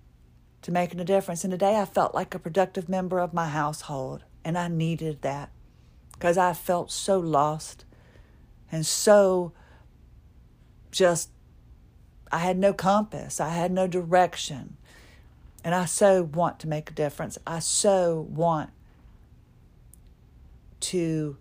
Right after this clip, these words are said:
manage this illness better and help others manage it.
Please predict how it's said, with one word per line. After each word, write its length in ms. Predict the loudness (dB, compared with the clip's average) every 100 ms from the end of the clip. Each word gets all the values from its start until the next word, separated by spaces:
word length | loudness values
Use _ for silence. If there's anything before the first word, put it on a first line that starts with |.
| -20 -20 -20 -12 -2
manage 480 | 0 2 0 -2
this 260 | -2 -2 -2
illness 460 | -2 -2 0 -2 -4
better 500 | -2 0 0 -4 -8
and 120 | -8 -2
help 240 | -2 -2 -2
others 460 | 0 0 -2 -4
manage 380 | -6 -4 -6 -6
it. 180 | -8